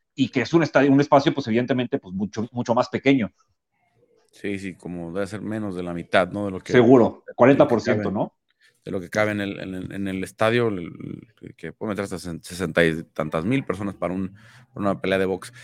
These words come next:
Speaker 2: Bueno,
Speaker 1: Ujú.
Speaker 2: de la que sí he visto mucho es de lo que va a pasar en, en, en, en, eh, en, en Brooklyn, allá en
Speaker 1: Sí.
Speaker 2: el, en el, en el, en el Barclays Center, ¿no? Eh, principalmente,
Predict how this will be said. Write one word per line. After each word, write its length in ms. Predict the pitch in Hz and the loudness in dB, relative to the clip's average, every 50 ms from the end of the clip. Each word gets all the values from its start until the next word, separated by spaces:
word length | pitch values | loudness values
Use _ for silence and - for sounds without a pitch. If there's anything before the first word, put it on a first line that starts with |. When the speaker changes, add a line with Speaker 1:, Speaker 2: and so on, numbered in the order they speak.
| - - - | -10 -2 2
Speaker 2:
Bueno, 260 | - 135 131 113 - - | 4 6 6 4 2 -2
Speaker 1:
Ujú. 160 | - 117 113 120 | -10 -8 -2 2
Speaker 2:
de 100 | 135 143 | 4 4
la 120 | 143 139 | 4 2
que 100 | - 139 | 0 -4
sí 140 | 123 - 196 | -6 -4 -2
he 40 | 202 | -2
visto 260 | 214 190 - 202 180 | -2 -2 -2 -2 0
mucho 280 | 170 214 220 - 196 | 0 0 -2 -2 -4
es 60 | 170 151 | -4 -4
de 60 | 143 | -4
lo 100 | 127 110 | -4 -4
que 80 | - | -2
va 100 | 120 127 | 0 -2
a 60 | 135 - | 0 -2
pasar 240 | 127 123 135 127 | -2 -2 0 0
en, 160 | 123 117 80 62 | 0 -2 -4 -4
en, 180 | 92 101 98 | -4 -4 -4
en, 200 | 82 82 92 90 82 87 | -4 -4 -4 -4 -4 -4
en, 180 | 98 101 98 | -4 -6 -6
eh, 520 | 95 92 90 90 90 87 87 85 85 80 - | -4 -4 -4 -4 -4 -4 -6 -6 -6 -8 -10
en, 400 | - 95 95 95 92 87 76 - - | -10 -10 -8 -8 -8 -8 -10 -12 -12
en 280 | - 95 95 95 92 95 | -10 -8 -6 -6 -4 -2
Brooklyn, 540 | 123 135 135 - - 107 107 127 143 131 - - | 0 0 0 0 -2 -6 -6 -6 -8 -10 -10 -8
allá 200 | 90 90 95 95 | -6 -4 -2 -2
en 60 | 98 | -2
Speaker 1:
Sí. 160 | 101 95 87 | -2 -2 -2
Speaker 2:
el, 160 | - 82 78 | -2 -4 -6
en 140 | - 85 82 | -8 -10 -10
el, 200 | 82 80 80 - | -8 -10 -10 -8
en 120 | 90 90 | -8 -8
el, 180 | 87 85 80 - | -6 -8 -8 -8
en 100 | 87 92 | -6 -6
el 80 | 85 82 | -4 0
Barclays 420 | 92 98 98 - - 107 98 - | 0 0 0 0 -4 -8 -8 -4
Center, 380 | - 110 113 104 - 120 117 113 | -4 -4 -4 -2 -2 -2 -2 -2
¿no? 220 | 110 123 160 - _ _ - _ _ _ - | -4 -6 -6 -8 _ _ -20 _ _ _ -6
Eh, 240 | - 90 95 87 - _ | -4 -2 -2 -2 -4 _
principalmente, 840 | - - 113 101 110 98 - 143 151 156 156 156 147 - 165 160 | -4 -4 -4 -4 -4 0 2 2 2 2 0 0 0 0 -2 -2